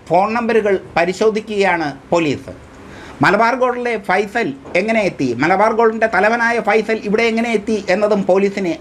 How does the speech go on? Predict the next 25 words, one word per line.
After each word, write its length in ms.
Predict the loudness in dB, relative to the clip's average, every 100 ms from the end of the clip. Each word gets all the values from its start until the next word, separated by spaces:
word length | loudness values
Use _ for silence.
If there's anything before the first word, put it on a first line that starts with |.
| -2
അത്ഭുതപ്പെടുത്തുന്നുണ്ട്. 840 | -2 0 0 -2 -4 -6 -8 -12 -18 -20 -10 0
കാരണം 400 | 2 2 -2 -6 -6
ഈ 80 | -2
ഇയാൾ, 380 | 0 2 0 0 -6 0
ഈ 260 | 2 2 0 -12 -20 -4
പെരുമ്പാവൂർ 460 | -2 0 2 2 2
അനസ് 380 | -2 -4 -2 -2 -2
കുപ്രസിദ്ധനായ 800 | -4 -2 -2 -2 0 0 0 0 -2
സ്വർണ്ണക്കടത്ത്, 640 | -2 0 0 0 -2 -4 -6 -4
കടത്തുകാരനാണ്. 640 | -2 0 2 2 -2 -10 -16 -20 -4
സ്വർണം 360 | -2 0 0 0
തട്ടിക്കൊണ്ടുപോവുക 880 | -2 0 0 2 2 2 2 0 -2 -2
ഇയാളുടെ 420 | 2 2 2 -2 -2 -2
ആദ്യകാല 520 | 0 2 2 2 0 -2 -4
വിനോദമായിരുന്നു. 680 | -2 0 0 -2 -4 -12 -12 -2
ആദ്യകാല 420 | 0 2 2 2
ബിസിനസ് 440 | 2 0 -2 -4 -2
സ്വർണം 440 | 0 0 0 -4 -6 -14 -4
പൊട്ടിക്കുകയായിരുന്നു. 640 | -2 0 0 2 2 0 0
സ്വർണം 260 | 0 0
പൊട്ടിക്കുക 340 | 0 -2 0 2
എന്നാണ് 360 | 2 0 -2 -2 0
അതിന് 180 | 2
പറയുന്നത്. 440 | 2 2 0 -2 -8 -14 -20 -20 -20 -20 -8 -2
കൊച്ചി, 320 | 0 2 0